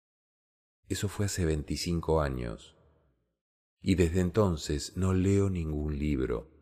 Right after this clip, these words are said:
y me dediqué a procesar toda la información que venía del maestro, y la sigo procesando porque es larga.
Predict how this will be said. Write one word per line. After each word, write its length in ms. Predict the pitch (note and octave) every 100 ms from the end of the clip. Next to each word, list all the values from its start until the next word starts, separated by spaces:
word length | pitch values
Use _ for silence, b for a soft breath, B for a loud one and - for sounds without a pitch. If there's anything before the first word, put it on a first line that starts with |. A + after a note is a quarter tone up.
| _ _
y 140 | F#2+ G2+
me 120 | G#2
dediqué 500 | G2+ G2 G#2 - C3+
a 140 | B2
procesar 720 | - F2+ - D#2 - G2 G2 - _ _ _
toda 320 | A2+ A2+ A2+
la 100 | G#2+
información 680 | F#2 - D#2+ D#2 D2 E2 D#2
que 160 | D#2+ D2+
venía 320 | D2+ D#2 D#2+
del 160 | D2
maestro, 720 | C2+ C2 C2+ - - C#2 B1 - _ _
y 120 | G#2
la 100 | G2+
sigo 340 | F#2+ A#2+ A#2 A#2+
procesando 720 | - - D2 - F#2 D#2+ D2+
porque 280 | - - D2+
es 120 | C#2
larga. 600 | D2 E2+ D2 C2+ A#1+ -